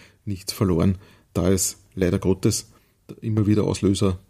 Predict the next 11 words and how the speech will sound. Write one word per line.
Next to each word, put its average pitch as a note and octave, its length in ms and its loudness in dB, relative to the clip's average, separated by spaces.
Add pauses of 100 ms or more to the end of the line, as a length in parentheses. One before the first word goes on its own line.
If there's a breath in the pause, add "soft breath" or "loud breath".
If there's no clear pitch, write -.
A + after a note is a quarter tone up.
(120)
oder G2 160 0
da F#2 120 2
der G2 100 2
Auslö-, F#2+ 300 0
äh, G2 200 -2
der - 180 -4
Alkohol G2+ 460 0 (280 loud breath)
immer G#2+ 200 -2
wieder G#2+ 160 0
der F2+ 100 0
Auslöser F#2+ 540 0